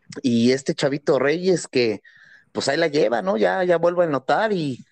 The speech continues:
y pues eso es, es algo muy bueno, ¿no? Porque ya tenemos otro referente, ¿no? Para, para anotar goles, aunque no sea su,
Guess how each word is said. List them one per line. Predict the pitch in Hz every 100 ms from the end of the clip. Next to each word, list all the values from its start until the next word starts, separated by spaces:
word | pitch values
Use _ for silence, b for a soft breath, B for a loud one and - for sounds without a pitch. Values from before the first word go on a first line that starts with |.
| b b
y | 117
pues | - 117
eso | 143 165
es, | -
es | 127 -
algo | 135 151 139 120 101
muy | 110 131
bueno, | 117 143 127
¿no? | 127 139
Porque | 120
ya | 117 127
tenemos | 127 127 127 135
otro | 131 131 110 - _ b b b _
referente, | 110 117 110 120 127 139 139 113
¿no? | 120 120
Para, | 120 104 95 - _ _
para | 107 107
anotar | 107 107 117 117 113
goles, | 113 131 147 156
aunque | 113 101 107
no | 113
sea | - 117
su, | - 107 95